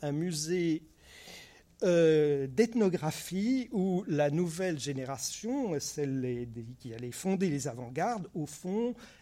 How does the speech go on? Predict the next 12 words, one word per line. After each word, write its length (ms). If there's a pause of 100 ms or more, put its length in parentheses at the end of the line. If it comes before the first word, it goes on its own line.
(120)
allait 500
voir 500
ce 140
qu'ils, 300
que 320
eux 280 (360)
jugeaient 480
comme 240
des 220
œuvres 220
d'art 200
majeures, 580